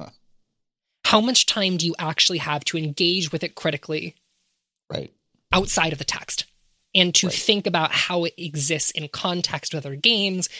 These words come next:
Speaker 1: in context with other art, right? Like, part of my whole thing recently for in my own personal life is whenever I've been doom scrolling, I close it and I go and watch a movie.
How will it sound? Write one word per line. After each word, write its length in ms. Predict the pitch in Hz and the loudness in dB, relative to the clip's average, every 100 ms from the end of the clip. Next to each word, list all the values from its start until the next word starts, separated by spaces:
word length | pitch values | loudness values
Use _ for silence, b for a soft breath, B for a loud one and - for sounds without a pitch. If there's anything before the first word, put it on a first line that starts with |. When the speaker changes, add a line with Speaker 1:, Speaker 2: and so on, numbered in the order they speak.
| B | B
Speaker 1:
in 140 | B 156 | B -8
context 460 | - 165 156 156 | -4 -4 -4 -6
with 80 | 160 | -6
other 160 | 156 151 - | -6 -8 -10
art, 320 | 151 - - _ _ _ _ - | -12 -10 -12 _ _ _ _ 0
right? 200 | 165 165 | 0 2
Like, 240 | 170 - | -2 0
part 180 | 202 202 | 2 2
of 60 | 190 | 0
my 100 | 170 | -2
whole 160 | 165 | -2
thing 180 | - 165 | -4 -4
recently 540 | 156 147 165 156 156 | -4 -6 -8 -8 -10
for 160 | - 175 | -10 -10
in 60 | 160 | -8
my 100 | 151 | -8
own 80 | 170 | 0
personal 320 | 294 - 190 | 0 0 0
life 220 | 165 151 | 0 0
is 240 | 160 151 - b b | -2 -2 -6 b b
whenever 220 | 160 190 | -2 2
I've 60 | 196 | 2
been 140 | 180 | 0
doom 220 | 151 214 233 | 2 2 2
scrolling, 500 | - 185 165 165 151 | 2 2 2 2 0
I 60 | 156 | -2
close 380 | - 208 214 180 | 0 2 4 2
it 60 | |
and 80 | 165 | -2
I 40 | |
go 140 | 156 170 | -2 -2
and 120 | 160 | -2
watch 220 | 151 147 | 0 2
a 40 | 143 | 2
movie. 400 | 135 127 - | 0 0 0